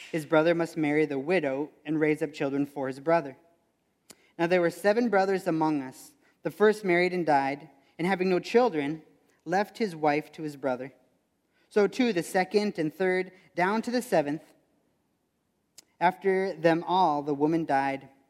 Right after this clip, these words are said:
In the resurrection, therefore, of the seven, whose wife will she be? For they all had her." But Jesus answered them, "You are wrong,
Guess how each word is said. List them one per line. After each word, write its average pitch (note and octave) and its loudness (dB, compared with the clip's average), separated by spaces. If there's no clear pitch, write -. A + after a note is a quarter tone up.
In A#3+ 4
the B3 4
resurrection, G#3+ 0
therefore, D#3+ -2
of B3+ 2
the A#3 2
seven, D3 -4
whose G#3+ 0
wife D3 -2
will D#3 -10
she F3 -10
be? F#3 -8
For E3+ -12
they F#3+ 0
all B3 2
had C3 -8
her." B2 -14
But D3 -10
Jesus D#3+ -6
answered D3 -6
them, C3 -10
"You G3 -6
are D#3+ -2
wrong, C#3+ -4